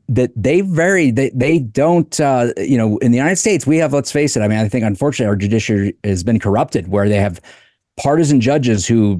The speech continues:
don't g-, don't give a hoot for the Constitution or, or essential rights, and they will just, you know, as the J six defendants are finding out in the D C District Court. Um, but we have a patchwork of courts, but I, I, you know, I found that Canadian judges, they're, they're gonna hew to that Constitution, they're gonna hew to those rights,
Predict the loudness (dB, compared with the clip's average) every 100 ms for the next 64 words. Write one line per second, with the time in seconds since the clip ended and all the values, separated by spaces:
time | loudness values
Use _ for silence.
0 | -2 0 0 0 0 0 0 2 2 2
1 | 0 -2 -2 -2 -4 -2 0 0 0 0
2 | 0 0 -2 -4 -6 -4 -2 -2 0 0
3 | 0 -2 -4 -2 0 2 0 0 0 -2
4 | -6 -14 -20 _ -4 0 0 0 0 0
5 | 0 0 -2 -2 -8 -4 -2 -2 -2 -4
6 | -2 -2 -2 -2 -2 0 0 0 -2 -2
7 | -4 -4 -4 -2 -2 -2 -14 -20 -20 -8
8 | -4 0 2 2 2 0 -2 -2 -2 -4
9 | -4 -4 -4 -4 -2 -6 -4 -4 -2 0
10 | -2 -2 0 0 0 0 0 2 2 2
11 | 2 0 0 -2 0 -2 0 0 0 0
12 | -2 -2 2 2 2 -2 -2 -2 -2 -4
13 | -2 -2 -2 -2 0 0 -2 0 2 2
14 | 0 0 0 -2 -2 -6